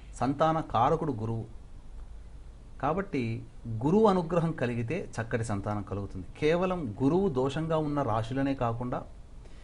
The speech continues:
ఇప్పుడు చాలామంది నూతన వధూవరులు, అలాగే ఒక సంతానం ఉండి మరి ఒక సంతానం కోసం ఎదురు చూస్తున్నటువంటి వ్యక్తులు, ఇటువంటి వారికి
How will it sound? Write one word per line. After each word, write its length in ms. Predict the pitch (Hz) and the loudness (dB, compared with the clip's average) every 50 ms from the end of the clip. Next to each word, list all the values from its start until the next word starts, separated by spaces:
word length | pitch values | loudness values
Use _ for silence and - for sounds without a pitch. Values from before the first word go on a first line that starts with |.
| - - - - | -16 -12 -8 -8
ఇప్పుడు 220 | 165 160 - 170 156 - | -4 -2 -2 -2 -2 0
చాలామంది 680 | 143 131 143 160 170 170 175 170 170 160 160 165 165 151 123 120 135 135 - - - - - - - - - - - - - 131 | 0 0 4 6 6 6 6 6 4 2 0 0 0 0 0 0 -2 -4 -8 -10 -12 -12 -12 -12 -12 -14 -14 -14 -12 -6 0 2
నూతన 300 | 131 143 139 151 139 139 | 4 4 6 4 4 4
వధూవరులు, 640 | 120 107 104 98 - 123 120 113 110 107 107 107 104 - - - - - - - - - - - - - - - - - - | 2 0 0 0 0 0 0 0 0 -2 -2 -4 -8 -10 -14 -16 -16 -16 -16 -16 -16 -16 -16 -16 -16 -16 -16 -16 -14 -6 -2
అలాగే 440 | 117 120 135 143 143 143 147 139 120 117 113 117 - - - - - - - - - | 2 4 6 4 4 4 2 0 0 -2 -4 -6 -10 -14 -16 -16 -16 -16 -16 -10 -4
ఒక 100 | - 107 | -2 -2
సంతానం 560 | 120 120 123 127 135 139 147 151 151 151 143 143 | 0 2 2 2 4 4 4 4 4 4 4 2
ఉండి 220 | 139 143 151 190 - - - - - - - - - | 2 2 0 -2 -4 -8 -12 -14 -14 -16 -12 -6 -2
మరి 240 | 113 117 123 151 175 | 0 0 2 2 2
ఒక 120 | 175 180 | 2 2
సంతానం 460 | 165 156 143 143 139 147 143 143 139 | 2 2 2 2 2 2 2 2 2
కోసం 320 | 135 139 135 131 - 143 110 | 2 0 0 0 0 0 0
ఎదురు 240 | 113 113 127 143 143 - | 2 2 2 2 2 0
చూస్తున్నటువంటి 540 | 143 131 - - 135 127 117 113 120 113 110 | -2 -4 -2 -2 -4 -4 -2 -4 -4 -2 -2
వ్యక్తులు, 400 | 98 95 95 - - - 107 107 104 - - - - - - - - - - - - - - - - - - - - - - - - - - - - - - - 156 | -2 -2 -4 -4 -4 -4 -4 -4 -6 -10 -14 -16 -16 -16 -16 -16 -16 -16 -14 -14 -14 -14 -14 -14 -14 -14 -16 -16 -16 -16 -16 -16 -16 -16 -16 -16 -16 -16 -6 -4 -4
ఇటువంటి 380 | 160 - - 240 240 233 226 | -2 2 4 4 6 6 6
వారికి 600 | 190 151 143 147 151 160 156 165 143 117 110 110 | 6 6 6 6 6 4 2 0 2 2 0 -2